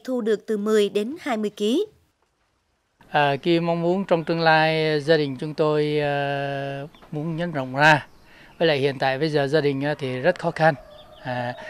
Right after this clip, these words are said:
Speaker 2: còn vay bên ngoài thì, ừ, lãi suất cao. Với lại nếu có nhà nước, Đảng và nhà nước có thì, ờ, ờ, cho gia đình chúng tôi vay để nhân rộng ra khoảng bốn đến sáu cái nhà nữa.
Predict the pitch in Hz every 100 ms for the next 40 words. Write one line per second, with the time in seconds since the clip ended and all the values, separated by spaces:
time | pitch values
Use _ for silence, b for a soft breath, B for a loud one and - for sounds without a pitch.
0 | B - 127 127 147 156 156 156 147 160
1 | 156 139 131 131 135 123 123 120 135 220
2 | - - 143 127 127 120 120 123 185 -
3 | 151 147 135 - - B B B - 147
4 | 127 143 175 170 170 170 170 143 135 156
5 | 175 175 151 135 131 127 143 - 156 185
6 | 208 185 143 131 131 127 123 B B B
7 | B _ - 135 131 131 - _ _ -
8 | 143 139 135 139 131 120 143 143 139 135
9 | 139 143 143 143 131 131 139 147 139 135
10 | 131 151 151 147 - 135 127 127 123 123
11 | B B B B - 147 180 151 156 160
12 | 156 165 170 151 123 117